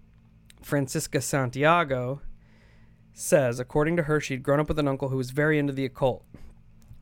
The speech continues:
She quotes, I spent a lot of time in El Paso and had an uncle that was into some really dark occult stuff.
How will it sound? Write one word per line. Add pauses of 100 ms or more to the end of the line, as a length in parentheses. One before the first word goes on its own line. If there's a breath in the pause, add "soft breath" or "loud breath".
(400)
She
quotes,
I
spent
a
lot
of
time
in
El
Paso
and
had
an
uncle (580)
that
was
into
some
really
dark
occult
stuff.